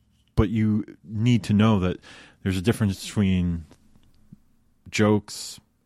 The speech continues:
and actually putting yourself down. A lot of us automatically put ourselves down or don't give ourselves credit. For the longest time, I used to have caveats to everything I said.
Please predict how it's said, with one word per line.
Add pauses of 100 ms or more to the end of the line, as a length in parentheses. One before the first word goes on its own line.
(140)
and (100)
actually (180)
putting
yourself
down. (1600)
A
lot
of
us
automatically
put
ourselves
down
or
don't
give
ourselves
credit. (1800)
For
the
longest
time,
I
used
to (180)
have
caveats
to
everything
I
said.